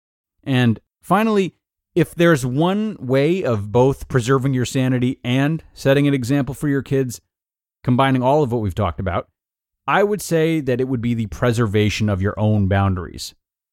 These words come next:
Now, as parents, especially you, being that your children are relatively new to their teens, we're often in the rhythm of flexing on our own boundaries and passing up a lot of our wants and desires for the sake of the kids.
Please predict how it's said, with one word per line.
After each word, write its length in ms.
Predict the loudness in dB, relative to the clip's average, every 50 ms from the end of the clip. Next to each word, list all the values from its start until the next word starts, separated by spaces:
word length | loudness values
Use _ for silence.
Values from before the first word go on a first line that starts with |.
| _ _ _ _
Now, 120 | -6 -2 -2
as 120 | -2 -2
parents, 600 | -2 -2 0 2 4 4 2 2 0 -2 -8 -12 -12 _
especially 540 | -10 -10 -2 0 0 0 0 0 -2 -2 -2
you, 280 | 0 0 0 0 0 0
being 260 | 0 2 2 2 2
that 100 | 0 -2
your 120 | -4 -6
children 360 | -4 0 0 0 2 2 2
are 180 | 2 2 2 2
relatively 600 | 2 2 2 2 2 2 0 -2 0 2 0 2
new 240 | 2 2 2 2 0
to 120 | 0 0 0
their 200 | 2 0 0 -2
teens, 500 | -2 0 0 2 2 2 0 -2 -4 -10 _ _ _ _ _ _ _ _ _ _ _ _
we're 160 | -4 -2 0 2
often 320 | 2 2 2 0 -2 -2
in 80 | 0 0
the 100 | 0 0
rhythm 380 | 2 2 2 2 2 2 2
of 240 | 2 2 0 -2 -4 _ _ _ _ _
flexing 600 | _ -12 -2 -2 -2 -2 -2 -4 -2 -2 0 0
on 120 | 0 0 2
our 280 | 4 4 4 4 2
own 280 | 2 2 2 2 2 2
boundaries 680 | 2 2 2 2 0 0 -2 -4 -4 -6 -8 -10 -10
and 240 | -8 -8 -8 -8 -8
passing 500 | -10 -6 -2 -2 0 0 0 0 2 2
up 160 | 2 2 0
a 40 | 0
lot 220 | 0 2 2 2 2
of 120 | 2 2
our 200 | 4 4 4 4
wants 400 | 4 4 2 0 0 -2 -2 -2
and 120 | 0 2
desires 500 | 2 2 2 2 0 0 0 0 -2 -2
for 140 | -4 -6 -6
the 80 | -6 -4
sake 260 | -2 0 -2 0 0
of 100 | -2 -4
the 60 | -4
kids. 460 | -2 0 0 0 0 -4 -10 -14 -16